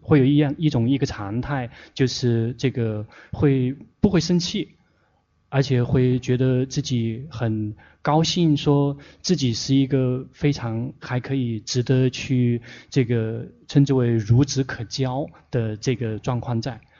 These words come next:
但是呢，也同样也会被在烦恼习气的驱使下面，心里面依然也会有苦。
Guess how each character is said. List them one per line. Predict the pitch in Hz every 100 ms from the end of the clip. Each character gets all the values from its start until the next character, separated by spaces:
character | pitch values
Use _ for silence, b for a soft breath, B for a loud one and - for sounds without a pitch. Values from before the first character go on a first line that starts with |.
| b b
但 | - 139
是 | 135 139
呢， | 127 123 127
也 | - 120
同 | 113 - 113
样 | 123 120 117 139
也 | 127
会 | 113 131
被 | 120 131 123 120 117 b
在 | - 131
烦 | 120 120
恼 | 123 101
习 | -
气 | 120 143
的 | 123
驱 | - 160
使 | - 123
下 | 123
面， | 120 117 123
心 | - 156
里 | 143
面 | 120 113 117 117 b b
依 | 127
然 | 135 113 113 131 - -
也 | - 107
会 | -
有 | 113 107
苦。 | - 90 113 110 -